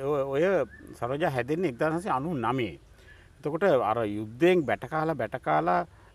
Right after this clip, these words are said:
අ, යුද්ධ කීපයකින් එකක් අර අසූ ගණන් වල ආපු, අ, ජේ වී පී කැරලි සහ එල් ටී ටී කැරලි දිගටම තිබුණා. ම-, ඔය, ඔය සමයේදී සිනමා ශාලා විනාශ වෙලා තිබුණේ.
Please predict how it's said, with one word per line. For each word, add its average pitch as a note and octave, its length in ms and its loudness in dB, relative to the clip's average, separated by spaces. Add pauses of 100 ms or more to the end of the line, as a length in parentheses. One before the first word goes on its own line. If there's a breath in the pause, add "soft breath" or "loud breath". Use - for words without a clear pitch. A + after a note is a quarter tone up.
අ, B2+ 100 -8 (360)
යුද්ධ B2+ 380 -4
කීපයකින් B2 640 0
එකක් C3+ 320 -4
අර C3 80 0
අසූ B2 260 -4
ගණන් C3+ 300 -2
වල C3 80 -4
ආපු, B2+ 300 0 (240)
අ, G#2 200 -4
ජේ G#2+ 180 -6
වී B2 140 -2
පී A#2 160 -8
කැරලි G2 400 -8 (460 soft breath)
සහ - 80 -14 (320)
එල් A#2+ 160 -6
ටී C3 160 -8
ටී A#2+ 160 -8
කැරලි B2 280 -4
දිගටම A#2+ 400 -2
තිබුණා. A#2 480 -6
ම-, A#2+ 120 -14
ඔය, G#2+ 500 -8
ඔය G#2+ 100 -10
සමයේදී G#2 580 -8 (300 soft breath)
සිනමා D#3+ 380 -2
ශාලා D#3+ 340 -8
විනාශ A#2+ 400 -6
වෙලා E2+ 240 -10
තිබුණේ. F2 360 -16